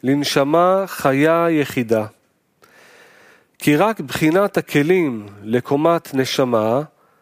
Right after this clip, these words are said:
הבאים מבחינה א' דכלים דאחור,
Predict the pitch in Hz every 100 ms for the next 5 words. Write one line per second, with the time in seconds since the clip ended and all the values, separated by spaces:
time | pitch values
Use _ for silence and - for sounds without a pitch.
0 | _ - 120 113 139 175 185 180 180 185
1 | 127 131 123 - 139 151 165 165 165 -
2 | 147 170 170 170 151 - 123 131 139 139
3 | 170 170 147 135 123 - 110 110 156